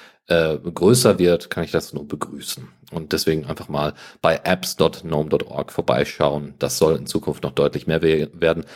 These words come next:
Was zum Beispiel fehlt, ist Fractal. Ähm, aber es ist sicherlich eine schöne Übersicht, um einfach so ein paar Applikationen nach und nach kennenzulernen.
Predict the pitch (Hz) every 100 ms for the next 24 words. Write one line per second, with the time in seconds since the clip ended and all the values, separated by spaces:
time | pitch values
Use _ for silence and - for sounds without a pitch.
0 | - 82 - 127 107 98 98 - 98 92
1 | - - 104 110 113 98 101 - _ _
2 | _ _ _ _ _ - 92 92 90 87
3 | 87 92 85 76 - 92 120 113 92 92
4 | 113 104 85 85 82 82 69 73 - -
5 | 76 73 76 69 - - - - 73 71
6 | 69 67 76 76 - - - - - -
7 | - - -